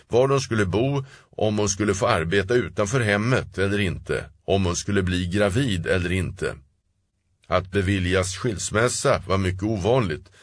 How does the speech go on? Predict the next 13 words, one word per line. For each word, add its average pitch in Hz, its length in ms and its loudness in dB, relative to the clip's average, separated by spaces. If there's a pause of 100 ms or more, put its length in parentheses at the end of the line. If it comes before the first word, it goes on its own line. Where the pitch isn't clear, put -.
(260)
och - 180 -8
kvinnan 90 480 0
kunde 104 220 0
inte 98 180 -2
heller 87 440 0 (100)
ta 90 240 2
barnen 95 460 2
med 110 240 0
sig 117 220 0
och 92 120 0
flytta 95 340 -4
ifrån 123 400 0
mannen 85 460 -2